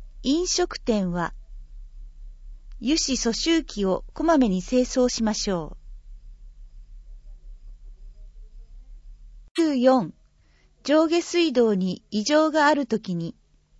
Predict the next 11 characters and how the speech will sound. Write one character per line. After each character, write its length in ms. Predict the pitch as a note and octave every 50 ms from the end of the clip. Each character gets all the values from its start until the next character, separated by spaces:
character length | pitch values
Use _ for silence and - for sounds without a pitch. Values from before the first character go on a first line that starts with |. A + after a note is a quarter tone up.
| _ _ _ _ _ _ _
三 320 | - - D#4+ F4 F4+ F4+ E4+
月 260 | D4+ C#4+ - - G3
の 140 | F#3+ F#3 F3+
当 260 | - B3 B3 B3+ B3
番 240 | - B3 A#3 G#3+ F3+
店。 300 | - - E3 D#3+ D#3+ - _ _ _ _ _ _ _ _ _ _ _ _ _ _ _ _ _ _ _ _ _
問 200 | - C4 C4+ C#4
い 60 | C#4+
合 80 | C4 B3
わ 120 | A#3+ B3
せ、 280 | - - A#3 G#3+ -